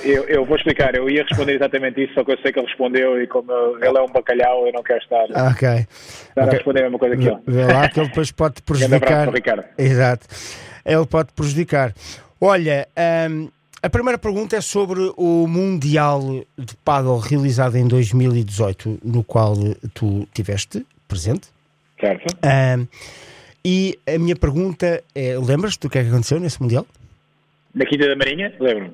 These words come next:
Speaker 1: sim.
Speaker 2: Eh, lembras-te tudo?
Speaker 1: Eh, penso que sim, não sei.
Speaker 2: <laughs>
Speaker 1: Vamos ver, vamos ver, vamos ver.
Speaker 2: Ah, então pronto, no lado masculino tu venceste, eh,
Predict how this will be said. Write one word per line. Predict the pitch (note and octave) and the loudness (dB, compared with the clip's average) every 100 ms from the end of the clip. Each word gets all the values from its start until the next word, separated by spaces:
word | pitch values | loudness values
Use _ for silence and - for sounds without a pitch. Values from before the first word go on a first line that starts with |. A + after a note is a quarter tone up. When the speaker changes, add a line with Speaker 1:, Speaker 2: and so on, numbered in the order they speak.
| - | -8
Speaker 1:
sim. | A2+ - - - | -6 -6 -14 -4
Speaker 2:
Eh, | A#2 B2 | 0 0
lembras-te | - B2 C3+ - G#3+ | 0 2 2 0 -4
tudo? | B3 - _ _ _ _ _ _ _ _ _ _ _ A2+ | -4 -16 _ _ _ _ _ _ _ _ _ _ _ -6
Speaker 1:
Eh, | G#2+ G#2 G#2 G2+ G2 G2 | -2 -2 -2 -2 -4 -4
penso | A2+ G#2+ - | -2 -2 -2
que | - | -2
sim, | D3 G#3+ - | -2 -4 -2
não | A3 | 2
sei. | B2 E3 | 4 2
Speaker 2:
<laughs> | |
Speaker 1:
Vamos | F3+ G#2+ - A2+ G#2+ G#2 | 2 -2 -2 -4 -2 2
ver, | A#2+ C3+ | 2 2
vamos | C#3 C#3 | 0 0
ver, | D3+ F3+ - | 0 0 0
vamos | E3+ D3+ | 2 2
ver. | D3 C3+ | 2 0
Speaker 2:
Ah, | D3 | 0
então | D#3+ F#3 | 2 2
pronto, | D3+ B2 A#2+ | 0 -2 -2
no | F3 | 0
lado | F#3+ F#3+ D3+ | 2 2 0
masculino | F3 E3 - C3 D3 G#3 F3 B2+ F#2 - - - - - | -4 -4 -6 -4 -2 0 -2 -2 -4 -10 -20 -20 -20 -6
tu | D3+ | -2
venceste, | C#3 D3 C3 - C#3 - - B2 A2 G#2 - | 2 2 0 0 -2 -2 -6 -4 -2 -4 -2
eh, | A#2+ A#2 A#2 A#2 | 0 2 2 0